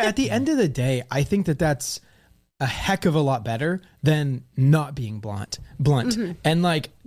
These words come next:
Speaker 1: hiding how you feel. And I honestly, I really admire it. And that's something that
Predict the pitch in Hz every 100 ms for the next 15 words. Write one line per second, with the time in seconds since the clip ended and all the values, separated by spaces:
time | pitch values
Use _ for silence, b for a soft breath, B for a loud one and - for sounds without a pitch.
0 | 160 - 175 185 180 151 156 147 127 -
1 | 123 147 180 B B 175 - - 202 247
2 | - 240 156 160 147 147 160 170 170 143
3 | 123 127 139 185 226 - 151 143 - 147
4 | 156 143 123